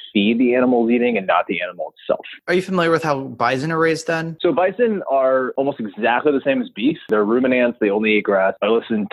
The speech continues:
Speaker 1: to, uh, an interview with a bison farmer not long ago, and one of the things he said is that the vast majority, I think he said upwards of,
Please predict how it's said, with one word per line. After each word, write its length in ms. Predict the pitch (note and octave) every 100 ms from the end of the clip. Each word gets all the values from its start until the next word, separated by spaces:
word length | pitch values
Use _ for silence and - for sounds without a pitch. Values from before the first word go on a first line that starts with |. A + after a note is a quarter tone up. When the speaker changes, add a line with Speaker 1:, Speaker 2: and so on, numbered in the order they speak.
| -
Speaker 1:
to, 580 | A2 G#2 G2+ G2 G2 F#2
uh, 260 | F#2+ F2 F2
an 140 | F2+ G#2+
interview 400 | A2 G2+ G2+ F#2+
with 160 | G2 -
a 440 | G2 G2 F#2 F2+ -
bison 300 | F#2+ G#2+ G2+
farmer 300 | G2 F#2+ F#2
not 160 | F#2+ F#2
long 260 | F2+ F#2
ago, 280 | F#2 F#2 F2+ -
and 240 | G2+ F#2
one 120 | G#2+
of 100 | A2+
the 40 | G#2+
things 140 | G#2
he 100 | F#2+
said 160 | A2+ G2+
is 100 | F#2
that 140 | F#2+ E2
the 160 | F2+ -
vast 400 | F2+ F#2 G2+ -
majority, 460 | F#2 G2 G2 F#2
I 60 | F2
think 100 | -
he 120 | - -
said 120 | -
upwards 500 | G#2+ - G2 F#2 F2
of, 120 | F2